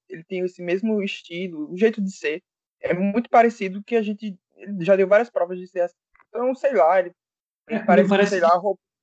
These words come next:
Speaker 1: roubou um chiclete ali na, na, na,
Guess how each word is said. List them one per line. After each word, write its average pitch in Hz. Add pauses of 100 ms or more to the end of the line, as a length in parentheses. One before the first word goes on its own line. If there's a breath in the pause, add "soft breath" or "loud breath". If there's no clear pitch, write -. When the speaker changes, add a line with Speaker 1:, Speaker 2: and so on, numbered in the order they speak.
(720)
Speaker 1:
roubou 202
um 220
chiclete 208
ali 185
na, 175
na, 156
na, 139